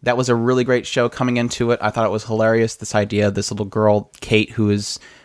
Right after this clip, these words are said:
who's, uh, the leader of this big, huge organization. Well, not really a big organization, but this organization of bad people trying to take over the world. And it was one of those kind of,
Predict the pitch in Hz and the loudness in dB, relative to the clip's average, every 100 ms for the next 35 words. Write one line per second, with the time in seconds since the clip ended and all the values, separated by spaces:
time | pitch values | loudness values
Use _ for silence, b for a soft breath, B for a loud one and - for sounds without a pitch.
0 | B 104 101 101 - _ 87 - _ - | B -2 -2 -4 -12 _ -6 -6 _ -8
1 | 117 113 120 117 110 113 110 107 - 107 | 0 2 4 2 2 2 2 -2 -6 -2
2 | 110 107 - 110 104 104 107 107 107 - | 0 0 -2 -2 0 -2 -2 0 -2 -2
3 | 104 101 101 90 101 101 104 104 107 107 | -6 -2 -4 -2 -4 -2 -2 -2 -2 -2
4 | 107 104 104 - B B B 113 - 127 | -2 -2 -2 -4 B B B -2 2 2
5 | 127 117 117 120 107 104 104 - 104 101 | 4 2 0 0 0 2 2 0 -2 -2
6 | - 101 101 - 98 98 98 98 101 98 | 0 -2 -2 -2 -2 -2 -4 -4 -2 -2
7 | 104 - b b b b b b b - | -4 -8 b b b b b b b -2
8 | 190 208 185 190 202 180 160 - 156 147 | 0 2 0 0 0 2 0 0 0 0
9 | 123 - | -2 -8